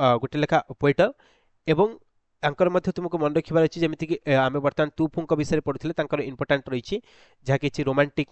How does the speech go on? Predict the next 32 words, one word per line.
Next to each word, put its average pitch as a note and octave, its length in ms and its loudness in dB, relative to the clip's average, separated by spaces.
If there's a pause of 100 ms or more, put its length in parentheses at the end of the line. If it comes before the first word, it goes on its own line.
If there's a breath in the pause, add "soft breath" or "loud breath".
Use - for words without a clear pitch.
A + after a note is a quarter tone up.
ଅ, A#2 280 2 (420)
ପୋଏମ୍ C#3+ 180 0
ଗୁଡ଼ିକ C#3+ 220 -2
ରହିଛି। B2+ 280 0
ତ - 100 -8
ଆଙ୍କର E3 300 2
ମଧ୍ୟ D#3+ 260 -2
ଗୋଟିଏ D#3 200 -4
ଫେମସ୍ C#3 320 -4
ପୋଏମ୍ C#3 240 -4
ରହିଛି, C3 220 -4
ଯାହାକି C#3 280 -4
ହେଉଛି C#3 200 -8 (560 soft breath)
ଦ D3 160 -2
ମେଡ୍ D3+ 340 6
ଅଫ୍ D#3+ 180 0
ଉ, D3+ 140 -2 (400)
ତାହାକୁ C3+ 220 -4
ମଧ୍ୟ C#3 180 -2
ମନେ B2+ 180 -2
ରଖିବାର B2 280 -4
ଅଛି। A#3+ 260 -8 (1600)
ଦ C#3+ 100 -4
ମେଡ୍ C#3 480 2
ଅଫ୍ D3 220 4 (100)
ଉ, C3+ 140 0 (360)
ଏହା D3+ 180 4
ହେଉଛି E3+ 340 4
ଆଙ୍କର E3 260 -2
ଯଦି D3 160 -6
କହିବା D#3 220 2
ଗୋଟିଏ, F3+ 300 -2